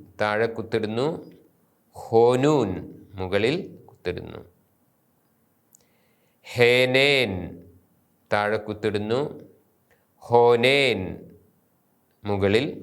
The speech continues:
കുത്തിടുന്നു. ഇനി ക്രിയകൾ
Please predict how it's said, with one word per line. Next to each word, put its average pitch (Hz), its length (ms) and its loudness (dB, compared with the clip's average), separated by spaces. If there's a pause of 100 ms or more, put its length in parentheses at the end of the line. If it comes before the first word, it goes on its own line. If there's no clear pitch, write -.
(100)
കുത്തിടുന്നു. - 420 -12 (1400)
ഇനി 135 160 2 (280)
ക്രിയകൾ 160 520 4